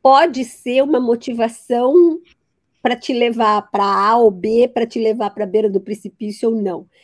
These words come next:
Quando você conhece, né, e isso é a questão da, da terapia, do, do falar, do botar pra fora, do dar cara pra, pra aquilo ali, aj-,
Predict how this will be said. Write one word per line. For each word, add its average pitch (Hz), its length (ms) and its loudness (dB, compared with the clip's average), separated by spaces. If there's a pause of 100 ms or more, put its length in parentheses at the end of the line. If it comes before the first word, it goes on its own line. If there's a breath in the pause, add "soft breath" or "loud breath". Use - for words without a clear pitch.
(400 soft breath)
Quando 311 300 0
você 285 400 -4
conhece, 254 840 0
né, 208 280 -4
e 190 300 -8
isso 214 200 -10
é 196 120 -2
a 196 60 -6
questão 202 640 -8
da, 175 220 -12
da 180 180 -14
terapia, 202 1160 -8
do, 185 340 -16
do 190 260 -12
falar, 220 760 -6
do 202 140 -6
botar 226 520 -4
pra 277 180 -10
fora, 190 480 -8
do 196 160 -12
dar 226 340 -6 (1300 soft breath)
cara 262 540 0
pra, 208 260 -10
pra - 200 -8
aquilo 233 440 -8
ali, 233 480 -4
aj-, 247 360 -6